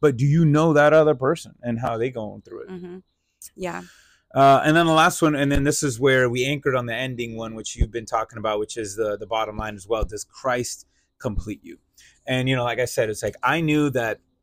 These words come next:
Speaker 1: and, and likewise for the both of us, like, it was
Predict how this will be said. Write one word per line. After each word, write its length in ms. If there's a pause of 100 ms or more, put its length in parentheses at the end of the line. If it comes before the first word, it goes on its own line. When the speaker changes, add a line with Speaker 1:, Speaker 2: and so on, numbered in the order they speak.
(480)
Speaker 1:
and, 200
and 280
likewise 480
for 100
the 60
both 220
of 80
us, 220 (520)
like, 280 (400)
it 120
was 200